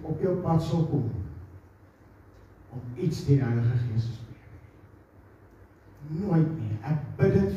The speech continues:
vanaand vir elke liewe persoon hier. Matteus twaalf van vers eenendertig. "Daarom sê ek vir julle, elke sonde en lastering kan die mens vergewe word,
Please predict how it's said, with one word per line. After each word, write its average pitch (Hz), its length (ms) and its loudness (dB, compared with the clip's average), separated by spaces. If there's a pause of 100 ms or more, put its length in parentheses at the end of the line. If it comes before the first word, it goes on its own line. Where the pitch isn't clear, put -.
vanaand 156 460 4
vir 131 140 -2 (240)
elke 185 680 -2
liewe 135 400 6 (100)
persoon 139 460 -2
hier. 120 180 -2 (1300)
Matteus 196 460 2
twaalf 185 340 4 (380)
van 165 260 0
vers 165 520 0 (800)
eenendertig. 160 720 2 (1040)
"Daarom 220 320 6
sê 240 220 4
ek 240 180 2
vir 190 100 2
julle, 147 220 4 (460)
elke 254 360 2
sonde 220 880 2 (120)
en 151 160 2
lastering 160 680 4 (340)
kan 185 200 0
die 175 120 4
mens 190 460 2
vergewe 175 680 4
word, 123 280 4